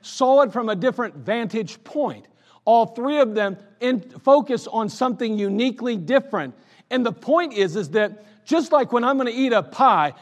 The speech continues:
I may cut it into four slices, but I gotta eat all four if I wanna eat the whole thing. And if you wanna get the whole picture, you gotta get all the parts and pieces,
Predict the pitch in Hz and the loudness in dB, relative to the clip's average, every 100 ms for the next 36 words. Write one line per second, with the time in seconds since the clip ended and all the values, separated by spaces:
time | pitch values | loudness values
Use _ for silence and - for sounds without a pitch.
0 | - 208 277 233 - 285 254 226 214 247 | -2 0 2 0 2 0 2 -4 -4 0
1 | 233 - 233 226 - 180 139 220 240 233 | 0 0 0 0 -2 -6 -2 0 2 2
2 | 220 220 240 214 247 220 202 202 202 190 | 2 2 2 2 0 2 2 2 0 -2
3 | 180 135 165 - 151 101 _ _ _ _ | -2 -2 -2 -4 -6 -8 _ _ _ _
4 | _ _ _ _ _ _ _ - 240 220 | _ _ _ _ _ _ _ -4 -2 4
5 | 330 339 330 269 277 254 226 302 277 - | 6 6 4 0 0 0 6 6 4 0
6 | 330 - - 208 185 - - 277 277 254 | -4 -4 -4 -4 -4 -8 0 4 4 4
7 | 247 262 277 220 - - 302 208 - - | 4 6 6 2 -2 0 0 -2 -8 -10
8 | 196 - 349 302 - 156 - | -10 -4 -4 -4 -6 -8 -8